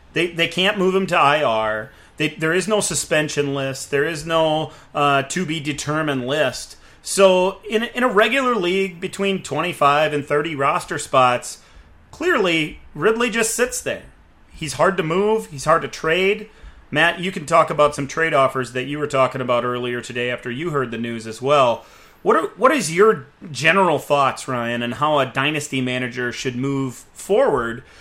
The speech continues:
uh, when it comes to Ridley? Should, should we try to move him? Should we be trying to trade him? Uh, or are we just, we just stuck with this problem for at least a year?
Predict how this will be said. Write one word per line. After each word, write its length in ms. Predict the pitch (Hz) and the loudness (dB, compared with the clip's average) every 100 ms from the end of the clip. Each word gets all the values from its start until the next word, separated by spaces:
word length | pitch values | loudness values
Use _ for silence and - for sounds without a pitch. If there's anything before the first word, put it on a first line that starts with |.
| - - - | -20 -20 -4
uh, 200 | 139 135 127 - | 2 2 0 -6
when 140 | 156 | -2
it 100 | 151 | -2
comes 240 | 160 175 180 | 0 0 0
to 80 | 170 | -2
Ridley? 460 | 151 220 175 123 | 2 0 0 -2
Should, 320 | 113 - 151 | -4 -8 -8
should 180 | - 147 | -8 -8
we 100 | 143 | -8
try 320 | 131 - 143 226 | -6 2 2 4
to 100 | 254 | 4
move 240 | 285 294 | 2 2
him? 240 | 311 320 320 - | 2 0 -6 -20
Should 160 | - | -10
we 60 | 143 | -8
be 120 | 139 | -6
trying 340 | 131 156 185 240 | -2 0 0 -2
to 40 | |
trade 300 | 233 226 254 | -4 -2 0
him? 320 | 277 285 277 _ _ _ | 0 -2 -4 _ _ _
Uh, 440 | 147 151 151 151 156 | -4 0 2 2 0
or 120 | 147 | 0
are 60 | 147 | 0
we 120 | 170 | 0
just, 280 | 202 185 - - | 0 -2 -8 -16
we 120 | 131 | -10
just 180 | 165 165 | -6 -6
stuck 280 | - 165 - | 0 0 0
with 120 | 143 | -6
this 160 | 147 147 | -4 -6
problem 540 | - 139 147 120 113 | 2 4 4 0 -6
for 140 | 107 123 | -4 -4
at 120 | 113 | -4
least 400 | 135 165 147 - | -6 -8 -10 -10
a 60 | |
year? 260 | 113 113 - | -10 -10 -12